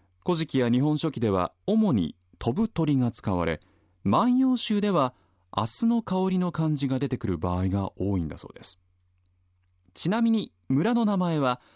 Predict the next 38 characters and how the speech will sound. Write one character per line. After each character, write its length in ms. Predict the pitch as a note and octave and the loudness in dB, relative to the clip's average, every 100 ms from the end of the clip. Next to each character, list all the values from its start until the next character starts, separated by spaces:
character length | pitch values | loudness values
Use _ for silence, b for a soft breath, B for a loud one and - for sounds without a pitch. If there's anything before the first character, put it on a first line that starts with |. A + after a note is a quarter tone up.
| b b | b b
明 120 | - | -4
日 180 | A2 C#3 | -2 -2
の 140 | C3+ | -2
香 180 | B2+ - G#2+ G2+ | -2 -4 -2 -2
り 100 | C#3 | -2
の 180 | G#3+ - _ | -4 -8 _
飛 260 | G2 G2+ - | -6 -4 -4
鳥 140 | E2+ | -6
で、 160 | D#2 D2+ b b b b b | -6 -8 b b b b b
飛 220 | - - | -6 -4
鳥 120 | A#2+ A2 | -4 -4
時 80 | |
代 120 | G#2+ G2 | -2 -2
の 120 | F2+ | -2
舞 80 | A2 | -2
台 160 | A2+ | -4
と 80 | G2+ | -2
な 80 | F2+ | -4
っ 40 | |
た 160 | - E2+ | -4 -8
場 120 | E2 | -6
所、 200 | E2 D#2 - _ _ _ _ | -8 -10 -16 _ _ _ _
橿 280 | - B2+ F3+ | -4 -2 -2
原 180 | F#3 G3 | -2 -2
市 160 | - | -2
や 160 | G2 E2+ b - | -2 -4 b -8
高 280 | B2 G#3 | -6 -2
市 240 | A3+ - A3 | -4 -2 -2
郡 240 | G3 E3+ | 0 0
な 80 | D#3 | 0
ど 100 | B2+ | 0
の 80 | A2+ | -2
広 400 | - - B3 A3+ | -4 -2 0 0
い 60 | |
エ 100 | G#3 | 0
リ 160 | C4 B3+ | 0 0
ア 100 | F3+ | 2
を 180 | G#2+ | 0